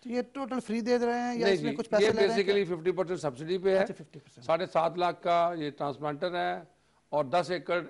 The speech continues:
Speaker 2: एक दिन में काश्त कर लेता है, तो इसलिए इसकी, तो चूँकि इंपोर्टेड है, गवर्नमेंट ने कोई ड्यूटी नहीं रखी हुई इसके ऊपर, तो इसलिए ये अच्छी एक फैसिलिटी इस प्रोजेक्ट के ज़रिए काश्तकार को है।
Speaker 1: ठीक है सर।
Speaker 2: इसके अलावा बाकी जो एग्रीकल्चर प्रमोशन प्रोग्राम्स हैं, इसके साथ राइस का प्रोग्राम है,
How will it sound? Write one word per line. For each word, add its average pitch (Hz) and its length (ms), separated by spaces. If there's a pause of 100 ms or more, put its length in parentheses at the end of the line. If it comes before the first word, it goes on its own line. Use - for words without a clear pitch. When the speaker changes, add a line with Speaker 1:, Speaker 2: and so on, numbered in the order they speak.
Speaker 2:
एक 151 200
दिन 156 120
में 156 140
काश्त 143 320
कर 165 140
लेता 175 260
है, 185 80
तो 208 120
इसलिए 165 380
इसकी, 175 400 (460)
तो 170 120
चूँकि 180 280
इंपोर्टेड 170 680
है, 190 300
गवर्नमेंट 160 300
ने 151 60
कोई 156 140
ड्यूटी 160 320
नहीं 190 300
रखी 170 240
हुई 175 100
इसके 170 180
ऊपर, 160 340 (420)
तो 180 80
इसलिए 175 320
ये 175 300
अच्छी 180 360
एक 196 180
फैसिलिटी 160 460
इस 160 80
प्रोजेक्ट 151 400
के 156 100
ज़रिए 143 260
काश्तकार 127 440
को 120 140
है। 104 220 (300)
Speaker 1:
ठीक 175 140
है - 60
सर। - 180
Speaker 2:
इसके 170 160
अलावा 208 260
बाकी 180 400
जो 202 100
एग्रीकल्चर 190 480
प्रमोशन 175 500
प्रोग्राम्स 170 540
हैं, 170 240 (560)
इसके - 220
साथ 175 280
राइस 160 280
का 208 120
प्रोग्राम 196 480
है, 202 140